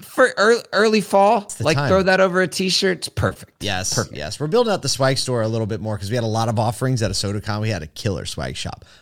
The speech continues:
Speaker 2: multiple color prints on whatever shirt you want. We got with these coming, these More Than Cars shirts that people really liked. Um, so we'll build that out, but there's still a lot of great stuff on there. Um, you can go to, what is it, shop dot asotu dot com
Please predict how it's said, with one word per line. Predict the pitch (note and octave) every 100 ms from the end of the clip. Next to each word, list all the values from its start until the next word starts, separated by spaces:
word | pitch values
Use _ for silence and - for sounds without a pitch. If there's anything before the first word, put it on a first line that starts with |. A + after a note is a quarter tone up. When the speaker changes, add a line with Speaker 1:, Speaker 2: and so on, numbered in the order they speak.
| -
Speaker 2:
multiple | A2+ - G2
color | - F2+
prints | C#2 - D3+ C3+ - - _
on | F#2+
whatever | G2 G2+ -
shirt | - C#3
you | -
want. | A#2+ A#2
We | A#2
got | A2 -
with | G#2+ F2+
these | B2 B2+
coming, | C3 B2+ B2
these | A2+ F#2
More | A2
Than | G2+ G2
Cars | G#2 F#2+
shirts | - A#2 A2
that | F2+
people | A2+ G2
really | G#2+ A2+
liked. | A2 A2 A2 - - - -
Um, | - G2+ G2 F#2
so | -
we'll | F3+
build | G3+ A#3+
that | F#3
out, | F3 E3
but | D3
there's | D#3
still | - G#3
a |
lot | C#3+ D3
of | G2+
great | C3 C3+
stuff | - A2+
on | A2 A2+
there. | B2 C#3+ C#3 _ _ -
Um, | A2+ G#2+ F#2+ G2
you | A#2
can | A#2+
go | A#2 A2+ A2
to, | - A#2+
what | A2+
is | F#2+
it, | E2+
shop | - C#3+ D3 - -
dot | A2+ A#2 -
asotu | G#2+ - C3+ B2+ B2+ A#2+ _ _
dot | - B2 -
com | - A#2+ A#2